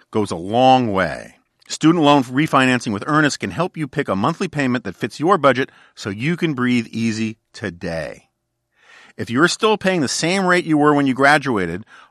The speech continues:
odds are you could reduce your monthly payment and save big. Even if you have refinanced before, with today's low rate environment, most people can save by refinancing again. Earnest is the easiest way to refinance your student loan, saving time, saving you time and money.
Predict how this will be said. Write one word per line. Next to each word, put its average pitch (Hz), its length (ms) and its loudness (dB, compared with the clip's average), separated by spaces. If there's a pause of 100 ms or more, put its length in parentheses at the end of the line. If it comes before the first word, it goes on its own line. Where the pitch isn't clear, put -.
odds 175 360 8
are 139 280 6
you 123 160 -4
could 113 140 -4
reduce 117 420 -2
your 165 80 0
monthly 143 300 0
payment 120 340 -4
and 101 100 -8
save 123 360 0
big. 110 320 0 (300)
Even 220 240 2
if 220 120 0
you 180 120 -2
have 139 220 0 (300)
refinanced 160 580 2
before, 160 340 0
with 95 120 -4
today's 170 320 -2
low 156 260 4
rate 139 300 0
environment, 135 540 2
most 123 320 -2
people 151 240 -6
can 117 160 -10
save 139 420 -2 (240)
by 98 120 4
refinancing 131 760 -2
again. 101 420 -4 (540)
Earnest 185 320 4
is 123 120 -4
the 127 120 -2
easiest 165 300 -2
way 165 140 0
to 143 80 -2
refinance 139 580 -2
your 131 220 0
student 151 360 -2
loan, 92 380 -2 (580)
saving 113 360 0
time, 147 480 -2
saving 120 240 -4
you 98 80 -4
time 151 360 -2
and 123 280 0
money. 104 300 -2